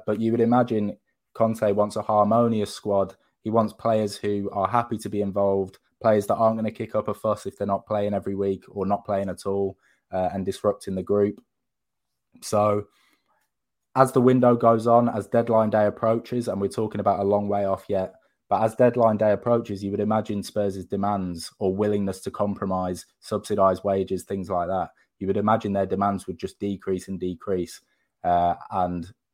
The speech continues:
you know, until someone knocks on the door and puts something on the table. But, you know, I would expect Lo Celso and Ndombele.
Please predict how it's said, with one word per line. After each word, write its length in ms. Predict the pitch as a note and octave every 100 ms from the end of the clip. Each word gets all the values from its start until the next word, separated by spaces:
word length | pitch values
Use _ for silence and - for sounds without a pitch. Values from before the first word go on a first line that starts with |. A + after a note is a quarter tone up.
| _
you 100 | A2+
know, 200 | F#2+ F2+
until 360 | F2 F2+ - F#2
someone 360 | - G2 F#2 F#2+
knocks 260 | F#2 -
on 100 | F#2
the 80 | F2
door 300 | F#2 F2+ F2
and 180 | E2+ -
puts 220 | G2 -
something 320 | F#2 F2 -
on 80 | F2
the 80 | E2+
table. 440 | - F2+ E2+ E2 -
But, 220 | E2 D#2+ _ _ _ _ _ -
you 100 | F#2+
know, 300 | F2 E2 - G#2+
I 100 | G2
would 160 | G2
expect 640 | F#2 - - F#2 - - -
Lo 120 | F#2+
Celso 440 | - F#2 F2 F#2
and 160 | F2+ F2
Ndombele. 500 | F2 E2+ E2 E2